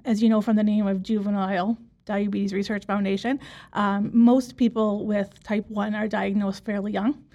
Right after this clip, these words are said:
Um, young being, like, mid-twenties and younger. Um, so he had eighteen years of kind of normal and then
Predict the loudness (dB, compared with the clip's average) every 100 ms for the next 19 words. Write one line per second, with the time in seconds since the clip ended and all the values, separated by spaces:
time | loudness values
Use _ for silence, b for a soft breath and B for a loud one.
0 | b b b -4 0 2 2 0 2 2
1 | 0 -8 _ _ _ -20 _ _ _ _
2 | _ -12 -12 -8 2 6 8 10 8 6
3 | 4 4 2 2 0 -2 -4 -6 -6 -8
4 | -14 -20 _ -4 -4 -4 -10 -14 B B
5 | B -2 2 4 4 4 2 -2 -2 4
6 | 6 8 6 4 2 4 4 2 0 4
7 | 6 8 6 4 0 -2 0 2 4 4
8 | 4 4 4 2 0 0 2 2 2 4
9 | 2 2